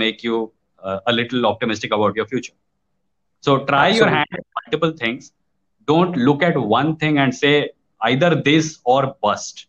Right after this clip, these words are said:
Speaker 1: because that's not only a bad, you know, professional strategy, it's also a very demoralizing thing because then you start defining yourself as one thing.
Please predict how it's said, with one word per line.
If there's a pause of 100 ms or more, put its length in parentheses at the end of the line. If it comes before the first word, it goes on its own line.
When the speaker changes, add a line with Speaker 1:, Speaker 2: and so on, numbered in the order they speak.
(280)
Speaker 1:
because
that's
not
only
a
bad, (140)
you
know,
professional
strategy, (380)
it's
also
a
very
demoralizing
thing
because
then
you
start
defining
yourself
as
one
thing.